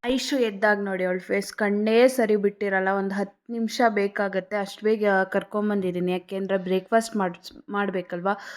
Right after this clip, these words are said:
ಒಲೆ ಮೇಲೆ ಕುಕ್ಕರ್ ಇಟ್ಟು ಬಂದಿದ್ದೀನಿ. ಹಾಗಾಗಿ ಇವಾಗ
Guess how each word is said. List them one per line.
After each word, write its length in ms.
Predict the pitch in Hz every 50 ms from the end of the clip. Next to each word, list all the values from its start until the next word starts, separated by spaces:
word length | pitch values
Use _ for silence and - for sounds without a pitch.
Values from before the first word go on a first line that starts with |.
| - - - -
ಒಲೆ 180 | 180 214 214
ಮೇಲೆ 180 | 226 226 220 214
ಕುಕ್ಕರ್ 420 | - - 208 214 - 226 226 214
ಇಟ್ಟು 200 | 208 208 - 202
ಬಂದಿದ್ದೀನಿ. 520 | 196 190 190 185 185 180 180 180 196 226 277
ಹಾಗಾಗಿ 1040 | 285 277 - - 208 190 185 175 180 180 170 170 170 175 - 214 240 302 381 415 - - - - - - - - -
ಇವಾಗ 280 | 277 262 262 269 254